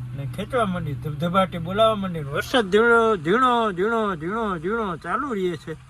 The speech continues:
કાચ બગાડે છે. કાંઈ વાંધો નહીં. ચોમાસું છે, હાલ્યા રાખે, બીજું શું?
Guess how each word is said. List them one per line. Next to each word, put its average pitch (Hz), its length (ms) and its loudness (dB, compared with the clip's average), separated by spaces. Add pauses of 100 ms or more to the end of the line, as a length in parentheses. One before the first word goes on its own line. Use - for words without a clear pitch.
(340)
કાચ 180 280 0
બગાડે 202 500 0
છે. 175 180 -6 (720)
કાંઈ 254 180 4
વાંધો 220 360 4
નહીં. 196 200 -2 (440)
ચોમાસું 208 460 2
છે, 226 140 2
હાલ્યા 214 320 -2
રાખે, 175 280 -6
બીજું 165 300 -12
શું? 190 140 -14